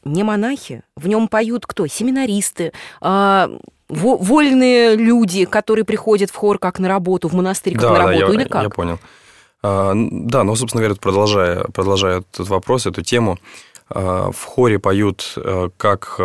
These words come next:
Speaker 2: профессиональные музыканты, закончившие вузы, м, музыкальной России, в принципе, ну, и Москвы, конечно, и России. А, также в хоре поют, а, ребята, которые закончили,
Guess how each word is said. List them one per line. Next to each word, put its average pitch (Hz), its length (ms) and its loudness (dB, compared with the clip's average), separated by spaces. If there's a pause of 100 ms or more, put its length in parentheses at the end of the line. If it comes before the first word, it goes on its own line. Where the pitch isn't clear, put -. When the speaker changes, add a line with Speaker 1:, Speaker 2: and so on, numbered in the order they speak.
Speaker 2:
профессиональные 98 460 -2
музыканты, 92 540 -2
закончившие 87 1000 -2 (320)
вузы, 95 380 -2
м, 82 960 -4
музыкальной 92 440 -2
России, 123 360 -2
в - 60 -8
принципе, - 400 -6
ну, 147 80 -2
и 117 40 -2
Москвы, 87 300 -2
конечно, 92 420 -4 (100)
и 90 160 -14
России. 101 440 -4 (600)
А, 82 260 -2
также 110 360 0
в 90 80 -10
хоре 104 280 0
поют, 92 400 -2
а, 90 200 0
ребята, 95 320 -2
которые 87 300 -4
закончили, 90 720 -4